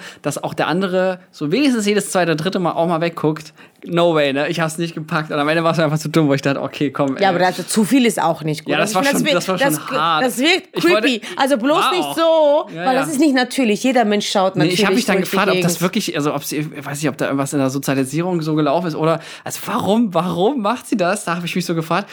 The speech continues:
Speaker 1: Und dann dachte ich, okay, sie hat ja einen Job, wo man immer so Leute abchecken muss und so, wo ich dachte, ich wette, und meine ersten Meetings mit ihr waren dasselbe Story, war ich auch richtig, äh, verunsichert. Also,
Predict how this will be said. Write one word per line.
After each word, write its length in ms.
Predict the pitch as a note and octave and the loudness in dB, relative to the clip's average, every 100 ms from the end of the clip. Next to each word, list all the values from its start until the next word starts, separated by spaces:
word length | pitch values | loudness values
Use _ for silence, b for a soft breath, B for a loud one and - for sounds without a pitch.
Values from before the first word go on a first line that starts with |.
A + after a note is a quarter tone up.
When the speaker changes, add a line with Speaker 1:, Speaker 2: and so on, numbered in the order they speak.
| B B B | B B B
Speaker 1:
Und 60 | C#3+ | -2
dann 100 | F3 | -2
dachte 220 | F3+ - | -4 -6
ich, 20 | |
okay, 160 | C#3+ E3+ | -4 -2
sie 100 | D#3+ | 0
hat 80 | |
ja 60 | D#3+ | 0
einen 140 | C#3 | -2
Job, 240 | C3 F3 F3 | 0 -2 0
wo 40 | |
man 140 | D#3 D3+ | 0 0
immer 120 | C#3+ | 0
so 100 | C3+ | 0
Leute 240 | C#3 C#3+ | 0 -2
abchecken 400 | E3 - F#3 D#3 | -4 -4 -4 -2
muss 180 | C#3+ D#3 | -2 -2
und 80 | C#3+ | -4
so, 80 | D3 | -4
wo 60 | |
ich 80 | C#3 | -4
dachte, 320 | D#3+ D#3 D#3 D3+ B | -4 -2 -4 -4 B
ich 220 | - - | -10 -2
wette, 280 | D#3+ A3+ G#3 | -2 0 0
und 220 | - C#3+ | 0 -4
meine 200 | D#3 C3+ | -2 -2
ersten 260 | A2+ D3 - | -2 -4 -4
Meetings 240 | F3+ E3 | -6 -6
mit 80 | D#3 | -6
ihr 100 | C#3 | -4
waren 220 | C3+ C3 | -6 -6
dasselbe 480 | C#3 B2+ C3 E3 F#3+ | -8 -6 -4 -2 -2
Story, 560 | F3+ - - D3+ D#3 D#3 B B B B - | -8 -10 -2 0 0 -4 B B B B -4
war 140 | C#3 | -4
ich 160 | D3+ D3 | -4 -6
auch 180 | - | -6
richtig, 540 | D#3+ E3 F3+ D#3+ - - | -6 -6 -4 -6 -6 -6
äh, 380 | C#3+ C3+ C3 C3 - _ | -2 0 -2 -4 -14 _
verunsichert. 640 | - D3 C#3+ C3 B2+ B2+ - | -6 -2 -2 -4 -12 -16 -10
Also, 340 | C#3 C#3 C3+ | -6 -2 -4